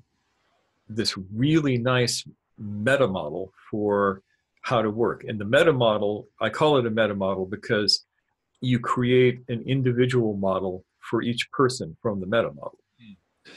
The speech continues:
Speaker 2: It's more like a
Speaker 1: That's
Speaker 2: template almost, yeah.
Speaker 1: Yeah, yeah. And it's like, here's how this concept will work for you as opposed to that guy over there.
Speaker 2: Mm-hmm.
Speaker 1: You know,
Speaker 2: Mm-hmm.
Speaker 1: uh, solitude in the crowd will look this way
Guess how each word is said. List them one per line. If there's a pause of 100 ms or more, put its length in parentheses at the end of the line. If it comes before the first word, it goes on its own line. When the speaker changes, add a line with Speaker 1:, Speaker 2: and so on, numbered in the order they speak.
(200)
Speaker 2:
It's
more
like
a
Speaker 1:
That's
Speaker 2:
template
almost,
yeah. (320)
Speaker 1:
Yeah, (260)
yeah.
And
it's
like, (1300)
here's
how (160)
this
concept (360)
will
work
for
you (160)
as
opposed
to
that
guy
over
there. (320)
Speaker 2:
Mm-hmm.
Speaker 1:
You
know, (340)
Speaker 2:
Mm-hmm. (200)
Speaker 1:
uh,
solitude
in
the
crowd
will
look
this
way